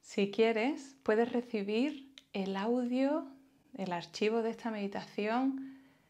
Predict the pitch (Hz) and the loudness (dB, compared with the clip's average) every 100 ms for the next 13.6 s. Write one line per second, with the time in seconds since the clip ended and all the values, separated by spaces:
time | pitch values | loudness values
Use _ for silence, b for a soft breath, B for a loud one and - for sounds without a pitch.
0 | B 202 190 208 202 175 185 180 170 170 | B -4 -2 -2 -4 -2 2 2 2 -2
1 | 170 - 175 180 214 226 240 254 240 202 | -6 -8 0 2 2 0 0 2 0 -2
2 | 202 185 180 170 180 175 - 196 - - | -2 -6 -6 -6 -8 -10 -12 -14 -16 -12
3 | - 170 165 175 185 226 - 320 - - | -8 -8 -6 0 2 0 2 -2 -2 -16
4 | - 185 165 180 190 185 190 180 175 - | -6 -4 -2 -2 0 0 0 -6 -8 -8
5 | 185 - 185 - 190 175 165 190 196 240 | -6 -4 -4 -2 -2 0 0 2 4 4
6 | 285 - B B B B B B B - | 2 0 B B B B B B B 0
7 | 185 180 190 220 214 196 190 - 185 196 | 2 4 6 6 8 6 4 0 -4 -4
8 | - 196 202 240 302 - B B B - | -2 2 6 6 4 0 B B B 2
9 | 220 240 240 202 - 175 208 247 269 - | 4 4 2 -4 -4 0 4 4 0 -8
10 | B B B 214 202 208 202 196 196 175 | B B B -2 0 0 0 0 -2 -4
11 | - 202 262 320 277 196 196 - 190 185 | 0 2 2 0 -2 -4 -4 -6 -6 -4
12 | 175 202 240 269 302 - - - 185 - | -2 -2 0 0 0 -6 -14 -4 -4 -4
13 | - 147 143 - - | -4 -4 -4 -10 -10